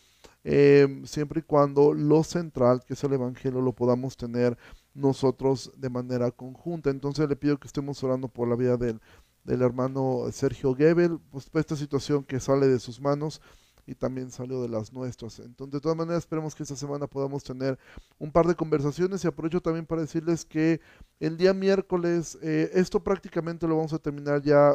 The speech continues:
en, entre hoy al jueves, entonces probablemente el miércoles o el jueves tengamos una dinámica diferente. Me gustaría mucho, eh, que el día jueves, que sería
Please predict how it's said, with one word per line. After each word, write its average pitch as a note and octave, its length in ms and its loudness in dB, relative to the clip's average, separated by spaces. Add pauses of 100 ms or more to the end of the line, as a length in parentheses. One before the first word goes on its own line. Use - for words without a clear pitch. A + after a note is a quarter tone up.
en, C3+ 340 -6
entre C#3 400 -4
hoy D#3 260 2
al C3+ 140 0
jueves, D3 500 0
entonces D3 360 -14
probablemente D#3 640 -2 (500)
el D#3 140 0
miércoles E3+ 420 0
o E3 60 -4
el D#3 40 -6
jueves E3 400 2
tengamos D#3+ 440 -6
una D#3+ 180 -4
dinámica D3+ 500 -2
diferente. D3 640 0
Me C#3 100 -8
gustaría C#3+ 380 0
mucho, D#3 560 -4 (960)
eh, D3+ 240 0
que D#3 100 0
el D3+ 180 2
día E3+ 220 6
jueves, E3+ 440 2
que D3+ 120 -10
sería D3+ 480 2